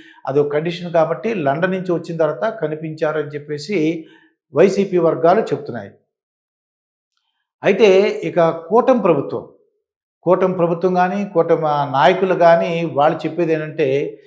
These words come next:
ఇదంతా పెయిడ్ బ్యాచ్. ఒకరోజు ముందే జగన్మోహన్ రెడ్డి గారు కొంతమంది నాయకులను పిలిచి, "మీరు ఇదిగో హైదరాబాద్ వెళ్తున్నాను, అక్కడ మన జనాభాని పోగేయండి, జనాభా విపరీతంగా ఉండాలి,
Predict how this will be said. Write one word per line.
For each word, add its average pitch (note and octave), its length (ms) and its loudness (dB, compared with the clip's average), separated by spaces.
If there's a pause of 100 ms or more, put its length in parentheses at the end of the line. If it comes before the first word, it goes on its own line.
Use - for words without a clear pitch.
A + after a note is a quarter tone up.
(160)
ఇదంతా E3+ 420 4
పెయిడ్ E3+ 420 2
బ్యాచ్. C#3 520 4 (560)
ఒకరోజు G#3 480 6
ముందే F#3 720 6 (800)
జగన్మోహన్ G#3 480 2
రెడ్డి F#3+ 160 -2
గారు F#3+ 200 4
కొంతమంది E3 500 -2
నాయకులను D#3+ 560 -2
పిలిచి, C#3+ 640 -6 (680)
"మీరు E3+ 380 4
ఇదిగో D#3 300 2
హైదరాబాద్ D#3 400 2
వెళ్తున్నాను, D3+ 680 0 (260)
అక్కడ E3+ 200 0
మన D3+ 200 -2
జనాభాని F3+ 560 4
పోగేయండి, D3 960 2 (260)
జనాభా E3+ 400 4
విపరీతంగా D#3+ 460 -4
ఉండాలి, C#3+ 580 2